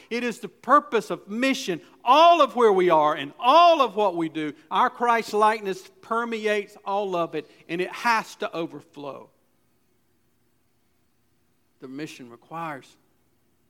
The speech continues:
holiness, requires declaration. Just to quote all I'm gonna say about declaration today, we've spoke of it many times. Leon Morris,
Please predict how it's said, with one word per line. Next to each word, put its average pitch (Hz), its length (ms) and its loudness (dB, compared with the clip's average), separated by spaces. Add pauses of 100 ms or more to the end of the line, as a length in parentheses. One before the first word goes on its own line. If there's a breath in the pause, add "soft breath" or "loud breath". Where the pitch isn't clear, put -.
(360)
holiness, 147 760 -14 (720)
requires 175 460 -14
declaration. 151 760 -16 (1700)
Just 151 200 -16
to 147 60 -20
quote 143 420 -14 (560)
all 135 160 -18
I'm 131 120 -18
gonna 135 180 -18
say 139 300 -16
about 127 340 -14 (580)
declaration 135 720 -12
today, 127 340 -16
we've 131 220 -20
spoke 143 360 -12
of 120 140 -20
it - 80 -20
many 143 220 -14
times. 123 480 -20 (400)
Leon 160 360 -6
Morris, 147 500 -10